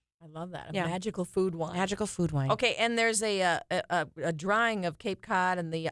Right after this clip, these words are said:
Speaker 1: uh, lighthouse.
Speaker 2: Mm-hmm.
Speaker 1: Uh, that's just exploring, uh, uh, uh, promoting, get out and explore and take this wine
Speaker 2: Exactly.
Speaker 1: with
Speaker 2: So this is Bandit is a brand that is made by, um, one of the three winemakers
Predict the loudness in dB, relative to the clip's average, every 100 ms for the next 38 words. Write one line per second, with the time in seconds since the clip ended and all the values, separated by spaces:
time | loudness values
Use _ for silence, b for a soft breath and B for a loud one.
0 | -4 -2 0 0 -2 0 2 2 -2 2
1 | 4 6 6 4 4 2 2 -4 -4 -6
2 | -2 2 4 4 2 -2 -2 -2 -2 -2
3 | -4 -4 -4 -4 -4 0 0 0 -2 0
4 | 0 0 -2 -12 -8 -4 -2 4 6 6
5 | 6 6 8 6 4 2 2 -2 2 4
6 | 4 2 0 0 -2 2 4 4 4 4
7 | 4 0 -2 0 0 2 4 6 8 6
8 | 4 0 2 4 4 2 2 4 4 4
9 | 2 4 6 6 4 2 0 2 2 4
10 | 4 2 0 -2 0 2 4 4 2 2
11 | 2 2